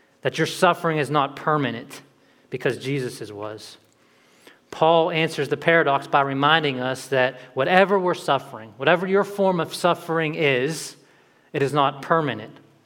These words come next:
And he does this in verses eight and nine. He says, "We are afflicted in every way, but not crushed.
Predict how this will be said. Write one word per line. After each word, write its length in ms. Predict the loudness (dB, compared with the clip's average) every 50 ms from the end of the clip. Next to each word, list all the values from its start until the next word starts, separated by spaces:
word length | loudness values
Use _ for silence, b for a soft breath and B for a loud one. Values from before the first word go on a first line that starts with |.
| _
And 80 | -8 -6
he 60 | 0
does 200 | 2 2 2 2
this 200 | 0 -4 -6 -8
in 100 | -8 -4
verses 340 | -4 -4 -4 -4 -6 -6 -4
eight 180 | -4 -4 -4
and 120 | -4 -4 -2
nine. 320 | -2 -2 -2 -6 -10 -16 -20 _ _ B B B B B B B B B B B B B B B B B B B _
He 80 | -10
says, 580 | -2 0 2 2 2 2 0 -4 -8 -12 -18 -20 b b b b b b b
"We 160 | _ 2 2 4
are 160 | 4 2 2
afflicted 680 | 0 -4 -8 -2 0 0 0 0 0 -2 -2 0 0
in 140 | 0 2 2
every 300 | 2 2 2 -2 -4 -4
way, 400 | -2 -2 -2 -2 -4 -8 -12 -16 -20 _ _ _ _ _ _
but 140 | -6 -2
not 240 | -2 -2 -4 -4 -10
crushed. 560 | -12 -4 -2 0 0 0 -2 -6 -10 -10 -12